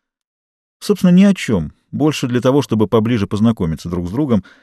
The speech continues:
Молодые художники очень понравились Анжеле и Мариэтте, поскольку обе они угадывали в своих собеседниках некоторую житейскую положительность.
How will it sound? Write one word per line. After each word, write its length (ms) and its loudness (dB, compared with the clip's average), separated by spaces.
Молодые 360 2
художники 480 0
очень 280 -4
понравились 580 0
Анжеле 360 -4
и 80 -6
Мариэтте, 500 -2
поскольку 440 -4
обе 280 0
они 200 0
угадывали 580 0
в 60 -8
своих 300 0
собеседниках 920 -4
некоторую 580 -2
житейскую 480 -4
положительность. 1000 -4